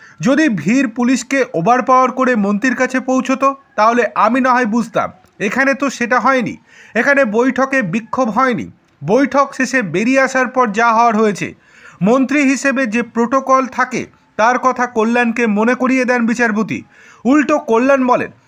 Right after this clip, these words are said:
"এটা প্র্যাকটিক্যাল নয়। একজন বিচারপতির ক্ষেত্রে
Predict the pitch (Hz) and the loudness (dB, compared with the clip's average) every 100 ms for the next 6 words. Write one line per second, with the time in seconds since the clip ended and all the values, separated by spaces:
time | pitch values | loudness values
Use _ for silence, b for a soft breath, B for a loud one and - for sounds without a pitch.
0 | _ 185 226 277 277 240 233 269 233 254 | _ -4 -2 -2 0 -4 -2 -6 0 0
1 | 226 139 - B B B 185 220 202 277 | 2 0 -4 B B B 0 2 0 0
2 | 233 226 262 254 254 262 254 - 254 254 | 2 0 0 0 -2 -2 -4 -6 -6 -2
3 | 247 | -2